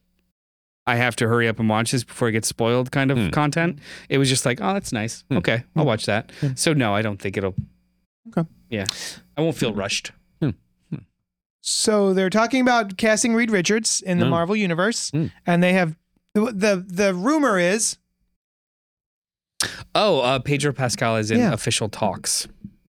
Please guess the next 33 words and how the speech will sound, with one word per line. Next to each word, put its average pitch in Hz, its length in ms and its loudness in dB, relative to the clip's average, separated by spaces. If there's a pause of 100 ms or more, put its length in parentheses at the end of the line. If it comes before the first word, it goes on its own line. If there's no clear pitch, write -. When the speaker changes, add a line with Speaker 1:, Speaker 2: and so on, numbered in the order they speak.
(380)
Speaker 3:
And 175 180 2
everyone 208 640 2
that 160 120 2
I 180 140 2
can 196 180 2
see 151 280 2
has 147 200 0
laugh 170 340 0
reacted 202 480 2
it 208 280 -2
and 151 540 0
screamed 202 540 2
out 185 260 2
"no" 180 540 4
in 147 120 2
all 165 200 2
caps - 720 -2 (140)
for - 160 -4
some 147 240 0
reason 143 260 0
on 135 140 0
the 139 100 0
internet. 123 420 -2
Speaker 1:
What 254 240 2
would 262 180 2
make 247 320 2
people 226 280 0
on 214 120 4
the 208 120 4
internet 190 300 2
happy, 175 360 -2
though? 90 280 -8 (1700)
Speaker 3:
Nothing. 123 420 0